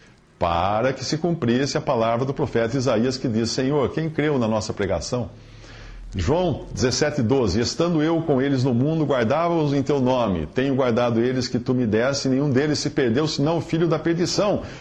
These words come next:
para que se cumprisse a Escritura." João dezoito, de oito a nove. Jesus respondeu, "Já vos disse que sou eu,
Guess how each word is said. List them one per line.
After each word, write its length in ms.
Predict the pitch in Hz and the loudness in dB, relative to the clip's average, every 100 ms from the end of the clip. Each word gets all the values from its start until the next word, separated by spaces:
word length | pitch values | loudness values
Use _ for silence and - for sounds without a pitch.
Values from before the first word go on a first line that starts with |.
| - - | -18 -8
para 540 | - 78 90 98 120 135 | -2 0 2 2 0 -2
que 100 | 120 | -4
se 140 | 147 | -4
cumprisse 580 | 151 156 135 123 131 131 | -2 -2 2 0 0 -2
a 60 | |
Escritura." 760 | 131 - 135 - 104 98 85 73 - - - - - - - - | -4 -2 -6 -2 0 0 -2 -6 -12 -20 -20 -20 -20 -20 -20 -12
João 320 | 85 107 139 143 | -2 0 2 0
dezoito, 500 | 120 113 143 135 127 | 2 2 2 0 0
de 80 | |
oito 180 | 127 127 | 2 2
a 40 | 113 | 2
nove. 260 | 104 92 | 2 0
Jesus 380 | 82 107 98 120 | 0 0 0 0
respondeu, 440 | 120 - 104 95 | -2 0 2 2
"Já 140 | 87 117 | 2 0
vos 220 | 135 107 | 0 0
disse 320 | 95 143 101 | 0 0 -4
que 80 | 85 | -6
sou 260 | - 123 101 | -2 0 2
eu, 320 | 135 92 | 2 0